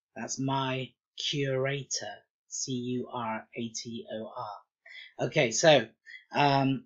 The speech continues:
first of all, what is it? What is it for? Okay, so basically,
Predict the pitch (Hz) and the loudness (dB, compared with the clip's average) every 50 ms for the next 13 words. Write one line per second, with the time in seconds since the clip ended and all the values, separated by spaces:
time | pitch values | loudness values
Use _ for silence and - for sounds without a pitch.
0 | _ - 190 202 190 - 185 185 190 170 151 135 143 165 165 165 165 160 175 208 | _ 4 6 6 6 6 6 8 8 8 8 8 6 6 8 8 6 8 8 8
1 | 226 220 226 - - 147 156 160 160 147 139 - - - - - 156 147 156 185 | 8 6 4 -6 -8 -4 0 2 2 2 2 0 -4 -4 0 4 4 6 6 6
2 | 220 220 - _ _ - 143 139 - 156 147 139 131 - - 147 139 143 190 214 | 4 2 -2 _ _ -14 -14 -10 -6 -4 -4 -2 -2 -2 -4 -2 4 6 8 8
3 | 226 220 - - - - 139 135 131 135 135 | 8 6 4 -2 -8 -8 -6 -4 -4 -4 -4